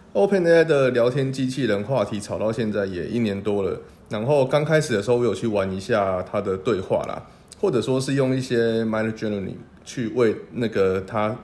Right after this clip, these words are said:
就是你要做图的时候，你可以去打一些指令啊，它就可以生产出你要的图。但是你说经过这一年到底有什么变化？我目前看到比较多的就是可能是一些新闻上的标题啊，他们就会用A I制图。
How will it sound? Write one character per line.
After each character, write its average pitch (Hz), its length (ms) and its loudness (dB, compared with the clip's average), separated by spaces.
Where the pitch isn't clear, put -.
就 147 100 -8
是 143 120 0
你 123 100 2
要 104 100 4
做 131 220 2
图 110 160 -2
的 95 60 -2
时 95 80 -2
候， 117 60 2
你 95 100 -2
可 110 120 -2
以 101 60 0
去 120 100 -8
打 92 220 -4
一 104 60 -2
些 110 100 -2
指 - 240 -8
令 107 160 -4
啊， 95 80 -4
它 101 80 -6
就 110 100 -4
可 110 80 -4
以 92 60 -2
生 104 220 -4
产 90 180 -8
出 101 160 -8
你 101 80 -4
要 107 160 0
的 98 80 -2
图。 - 300 -10
但 185 160 2
是 208 80 2
你 127 140 4
说 135 440 0
经 139 180 -6
过 143 160 2
这 139 200 2
一 139 120 0
年 95 320 0
到 110 140 -2
底 104 80 -6
有 90 100 -4
什 - 100 -8
么 78 200 -8
变 92 200 -2
化？ 98 240 -4
我 107 120 0
目 160 160 4
前 117 200 0
看 127 180 -2
到 127 160 2
比 104 100 -6
较 113 160 0
多 110 220 0
的 104 60 2
就 104 100 -2
是 113 140 -6
可 104 180 -8
能 90 160 -8
是 120 100 -4
一 113 60 0
些 110 160 -4
新 110 220 -4
闻 107 80 -2
上 113 120 -2
的 110 80 0
标 110 280 0
题 - 200 -8
啊， 73 160 -4
他 117 60 -2
们 107 160 -2
就 113 100 0
会 110 220 0
用 104 320 0
A 117 160 0
I 110 100 4
制 110 220 -2
图。 - 160 -12